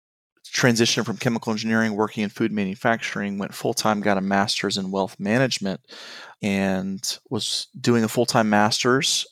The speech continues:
In that time, I'd launched a landscaping business from scratch with another guy to learn business. You know, we developed two teams and crews and commercial accounts. And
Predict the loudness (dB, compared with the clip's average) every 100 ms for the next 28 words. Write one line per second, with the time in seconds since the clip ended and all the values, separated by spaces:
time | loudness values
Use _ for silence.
0 | _ -20 -20 -20 -4 0 4 4 2 2
1 | 4 4 2 4 2 2 -2 -2 0 4
2 | 6 4 2 -2 _ _ -4 4 6 6
3 | 4 2 2 2 4 4 2 2 2 0
4 | -4 _ -12 -4 -2 -2 -2 2 4 2
5 | -2 0 2 2 2 2 0 2 4 4
6 | 2 -2 _ -20 -20 -14 -6 0 2 4
7 | 4 2 0 0 0 0 0 0 -2 -4
8 | -4 -6 -4 -2 -2 -2 -4 -4 -4 -2
9 | -2 -2 -4 -6 -8 -4 -2 0 0 0
10 | -4 -6 -4 -2 0 -2 -4 0 2 2
11 | 0 -4 -4